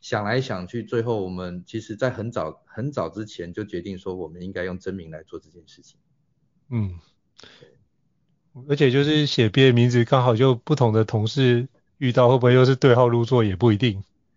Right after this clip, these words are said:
Speaker 1: 对，对，没错，没错。
Speaker 2: 所以我觉得，
Speaker 1: 太
Speaker 2: 对，就很有可能会遇到很多的情况。但我觉得里面的故事都非常的真实，我觉得这是大家可以好好的阅读，这是其中一点我觉得很棒的一个，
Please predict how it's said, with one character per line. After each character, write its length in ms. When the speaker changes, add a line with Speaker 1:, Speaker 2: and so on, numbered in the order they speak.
Speaker 1:
对， 340
对， 180
没 140
错， 200
没 140
错。 280
Speaker 2:
所 180
以 40
我 100
觉 180
得， 120
Speaker 1:
太 80
Speaker 2:
对， 240
就 180
很 240
有 100
可 140
能 80
会 140
遇 100
到 160
很 100
多 140
的 140
情 200
况。 240
但 220
我 100
觉 240
得 80
里 100
面 160
的 60
故 260
事 500
都 180
非 140
常 180
的 140
真 260
实， 220
我 100
觉 80
得 60
这 120
是 140
大 140
家 120
可 140
以 80
好 160
好 80
的 140
阅 200
读， 220
这 160
是 240
其 140
中 120
一 60
点 160
我 80
觉 160
得 100
很 220
棒 200
的 80
一 80
个， 300